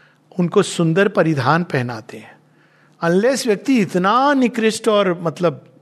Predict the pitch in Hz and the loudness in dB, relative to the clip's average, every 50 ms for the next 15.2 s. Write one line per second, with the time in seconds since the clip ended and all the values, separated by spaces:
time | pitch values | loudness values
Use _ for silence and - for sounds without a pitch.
0 | _ - 123 120 135 139 151 165 170 151 143 147 143 147 135 - - 147 139 143 | _ -16 -4 0 2 2 4 4 4 2 2 0 0 0 -2 -4 -6 -6 -6 -4
1 | 147 139 143 147 165 190 208 220 214 240 214 160 131 127 - - 147 151 151 185 | -6 -6 -6 -6 -4 -4 -4 -2 -2 -2 -4 -4 -6 -6 -2 0 0 2 0 -2
2 | 196 196 233 233 202 175 185 208 208 - - 143 127 - - 196 208 208 214 262 | -2 -2 -2 -2 -2 -2 -4 -4 -4 -4 -4 -4 -4 -4 -4 -4 -4 -4 -4 -4
3 | 285 269 254 311 381 339 269 196 156 - - - 143 127 104 113 - - - - | -4 -4 -4 -4 -2 0 0 0 0 -4 -4 -6 -6 -6 -8 -10 -16 -18 -20 -20
4 | _ _ _ _ _ _ _ _ _ _ _ _ _ _ _ _ _ _ _ _ | _ _ _ _ _ _ _ _ _ _ _ _ _ _ _ _ _ _ _ _
5 | _ _ _ _ _ _ _ - 277 285 254 196 156 151 175 170 - 269 311 - | _ _ _ _ _ _ _ -2 0 0 -2 -2 -2 -2 -2 -2 0 -2 -2 0
6 | - 269 262 226 - - - 254 262 277 269 - 220 175 160 175 190 208 196 185 | 0 0 -2 -2 -2 -4 -2 0 0 0 0 0 -2 0 0 2 2 2 2 0
7 | 185 190 - - 180 151 - 160 143 135 127 120 123 - - - - - 165 139 | 0 -2 -2 -2 -2 -2 -2 -2 -2 -2 -4 -6 -10 -14 -16 -16 -8 -6 -2 0
8 | 175 165 139 139 123 113 208 104 - _ _ _ _ _ _ _ _ _ _ _ | 0 0 -2 -4 -6 -8 -10 -14 -18 _ _ _ _ _ _ _ _ _ _ _
9 | _ _ - 175 196 190 147 110 117 139 170 208 226 196 214 196 185 180 180 - | _ _ -2 0 0 0 0 0 0 2 2 2 2 4 4 4 4 2 0 0
10 | - 147 139 120 117 107 - - - - - - _ _ _ _ _ _ _ _ | 0 -4 -4 -4 -6 -8 -10 -12 -14 -18 -20 -20 _ _ _ _ _ _ _ _
11 | _ _ _ _ _ _ _ _ _ _ _ _ _ - - 151 147 139 - - | _ _ _ _ _ _ _ _ _ _ _ _ _ -4 0 0 0 0 0 0
12 | 180 180 175 180 185 175 185 190 160 123 127 151 143 - - 226 214 170 147 143 | 0 0 0 0 0 0 0 0 -2 -2 -4 -4 -4 -4 -4 -4 -2 -2 -2 -2
13 | 127 127 127 120 123 143 127 - 220 269 320 320 - 311 277 262 254 254 254 208 | -2 -4 -4 -4 -6 -6 -2 0 0 2 0 0 -2 -2 0 0 0 -2 0 0
14 | 214 220 220 220 - 196 160 147 - - - 185 185 185 214 240 247 254 247 247 | 0 0 0 -2 -4 -8 -8 -8 -8 -2 0 0 0 0 0 0 0 0 -2 0
15 | - 240 240 240 | 2 2 2 2